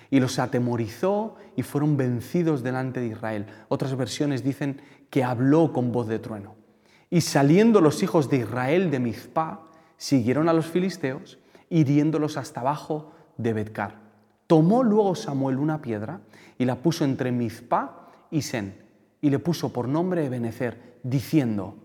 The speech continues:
"Hasta aquí nos ayudó Jehová".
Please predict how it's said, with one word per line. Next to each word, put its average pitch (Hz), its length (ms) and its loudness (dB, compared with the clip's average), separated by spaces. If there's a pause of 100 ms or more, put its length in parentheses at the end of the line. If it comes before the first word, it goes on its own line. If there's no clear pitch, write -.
(540)
"Hasta 117 420 -6
aquí 185 340 -4 (760)
nos 123 220 -6
ayudó 113 440 -6 (640)
Jehová". 98 400 -10